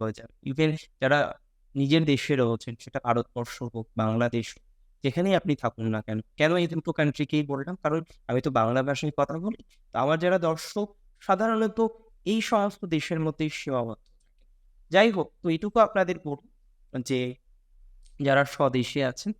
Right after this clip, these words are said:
আহ, সেই সমস্ত জাতক জাতিকাদের ক্ষেত্রেও কিন্তু অনেকের চাকরি রিলেটেড প্রবলেম আছে, কিন্তু সর্বা-, দেখবেন এপ্রিল মাস আপনাদের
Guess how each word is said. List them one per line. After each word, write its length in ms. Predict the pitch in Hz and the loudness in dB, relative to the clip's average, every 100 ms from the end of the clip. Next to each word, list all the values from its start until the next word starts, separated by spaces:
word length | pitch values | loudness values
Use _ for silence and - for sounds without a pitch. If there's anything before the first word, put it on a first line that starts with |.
| _ _ _ _ - | _ _ _ _ -10
আহ, 140 | 139 | -6
সেই 220 | 113 147 | -2 0
সমস্ত 420 | 147 160 147 143 147 | 0 0 -2 -4 -2
জাতক 300 | 131 113 123 | -2 -2 -4
জাতিকাদের 540 | 123 113 127 120 131 | -4 -4 -4 -4 -4
ক্ষেত্রেও 400 | - 127 - 156 | -6 -8 -2 -2
কিন্তু 400 | 151 151 147 220 - _ _ - | 0 -2 -2 -6 -8 _ _ -8
অনেকের 380 | 156 185 196 196 | -2 0 0 2
চাকরি 360 | 180 151 156 | 2 2 0
রিলেটেড 360 | 147 135 127 143 - | -2 -2 -4 -6 -6
প্রবলেম 340 | 127 120 135 | -4 0 0
আছে, 320 | 123 113 - 196 _ _ - | 0 -4 -6 -8 _ _ -10
কিন্তু 160 | 135 151 | -4 -2
সর্বা-, 440 | - 127 120 120 - _ _ _ | 2 2 2 -2 -6 _ _ _
দেখবেন 240 | 139 147 160 | -2 2 2
এপ্রিল 360 | 151 165 180 | 2 2 2
মাস 200 | 180 175 | 2 2
আপনাদের 300 | 170 165 156 | 0 0 -2